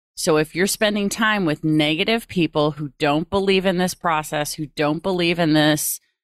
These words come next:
business model, you're gonna have a hard time believing in this business model. And it's not that you have to completely cut ties with them, but certainly reduce the amount of time that you are,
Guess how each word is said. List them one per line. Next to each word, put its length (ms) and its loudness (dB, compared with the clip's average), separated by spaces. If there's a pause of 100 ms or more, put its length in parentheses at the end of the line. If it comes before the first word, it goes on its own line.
(180)
business 500 4
model, 580 0 (500)
you're 380 0
gonna 200 2
have 180 -2
a 80 -2
hard 240 -4
time 420 -4
believing 420 0
in 120 -2
this 140 -6
business 480 -4
model. 480 -4 (460)
And 680 0 (1300)
it's 260 -4
not 300 0
that 80 -4
you 100 0
have 100 -2
to 80 -4
completely 960 -2
cut 300 -2
ties 320 -4
with 140 -4
them, 220 2
but 180 0
certainly 500 0
reduce 560 0
the 120 -6
amount 300 0
of 80 -6
time 320 0
that 120 -4
you 140 -4
are, 200 -2